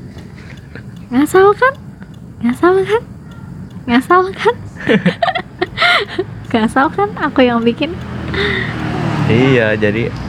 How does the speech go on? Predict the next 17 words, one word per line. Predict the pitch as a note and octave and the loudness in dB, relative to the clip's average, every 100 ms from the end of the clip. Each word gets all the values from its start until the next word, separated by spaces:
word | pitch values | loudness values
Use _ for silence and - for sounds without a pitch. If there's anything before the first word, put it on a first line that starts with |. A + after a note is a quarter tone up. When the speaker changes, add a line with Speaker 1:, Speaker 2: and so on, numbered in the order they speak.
| - | -2
Speaker 2:
apa | A#2+ - G2+ | 0 0 0
aja | G2+ | 2
yang | G2+ G2 | 2 2
ada | F#2+ | 0
di | F#2 F#2 F#2 | 0 0 0
otak, | - F#2 - G2+ A2+ B2+ | -2 -2 0 0 0 -2
kita | G2+ - F#2 | -4 -4 -4
otak | F2 F#2 F#2 | -2 -4 -2
atik | F2+ F2+ - A2+ A2 A#2+ - - - - - - - - - - - - - A2+ | -4 -4 -2 0 2 0 -2 -6 -6 -4 -4 -4 -6 -4 -4 -2 -2 -4 0 2
biar | G#2+ | 2
ngaco. | A2 G#2 G#2+ - G#2+ G#2 G2+ - - - - - | 2 0 0 2 4 4 2 -2 -2 0 0 2
<laughs> | - C#3 E3 - E3+ D3+ F3 - - - - - - - | 2 4 2 2 2 2 0 -2 -2 0 2 4 4 4
Jadi, | A2+ B2 C3+ B2+ - - - - - - A#2 | 4 4 4 4 2 0 0 2 4 4 4
eh, | G#2+ G#2+ | 4 2
apapun | A2+ B2 A2 B2 A#2+ | 2 2 2 2 0
pendapat | A#2+ A2 G#2+ F#2+ F#2 | 0 0 2 -2 0
dari | A2 G#2 G#2+ G#2+ G#2+ G#2 G#2 | 2 2 4 4 4 4 2